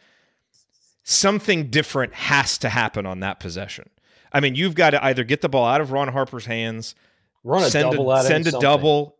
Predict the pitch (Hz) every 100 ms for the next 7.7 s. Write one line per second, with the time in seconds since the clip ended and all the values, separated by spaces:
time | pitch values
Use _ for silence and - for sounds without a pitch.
0 | - 156 147 170 139 147 190 180 - 165
1 | 147 127 131 104 - 113 92 82 104 -
2 | 170 175 156 - 165 151 156 139 156 147
3 | - 151 151 143 - - - 131 127 131
4 | 135 151 160 143 147 - 143 143 151 147
5 | 117 110 123 151 123 143 143 135 139 -
6 | 143 139 120 127 139 - 143 143 131 131
7 | 131 131 113 135 131 127